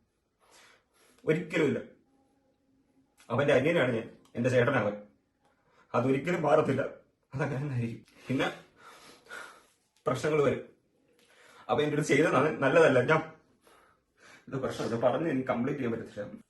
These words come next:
അവന്റെ, അവ എന്റെ അടുത്ത് ചെയ്തതൊന്നും ശരിയല്ല. പക്ഷെ ഞാൻ അതൊക്കെ ഞാൻ വിടും, എല്ലാം ഞാൻ മറക്കും. ദേവി ഇത് വെറുതെ, വെറുതെ വിടുക.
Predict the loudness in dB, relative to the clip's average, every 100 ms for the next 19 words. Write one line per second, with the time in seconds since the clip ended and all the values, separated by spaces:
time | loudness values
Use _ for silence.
0 | -6 -2 -2 -2 0 2 2 0 0 2
1 | 2 0 -2 -2 -2 -2 -4 -8 -20 _
2 | -20 -20 -20 _ _ _ _ -4 -2 0
3 | 0 0 -4 -8 -4 0 0 0 -4 -10
4 | -2 -2 0 -2 -2 -4 -10 -18 -20 -20
5 | _ _ _ -2 0 2 4 4 4 2
6 | 4 6 6 6 4